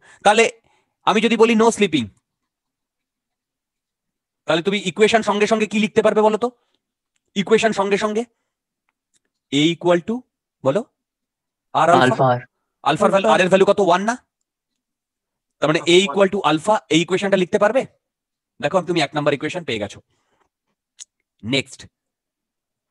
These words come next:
Speaker 1: ভেবে বলো, এই পুরো জিনিসটা কোন দিকে মুভ করছে? নিচের দিকে না?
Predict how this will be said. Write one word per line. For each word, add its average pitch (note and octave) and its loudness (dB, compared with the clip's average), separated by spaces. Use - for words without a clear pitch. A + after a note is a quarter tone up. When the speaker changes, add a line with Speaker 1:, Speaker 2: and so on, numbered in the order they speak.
Speaker 1:
ভেবে E3+ 0
বলো, A2 -2
এই D#3 2
পুরো G3+ 2
জিনিসটা F#3 -2
কোন E3 -4
দিকে F#3+ 0
মুভ E3+ -4
করছে? - -6
নিচের D3 -6
দিকে E3 -4
না? A3 -14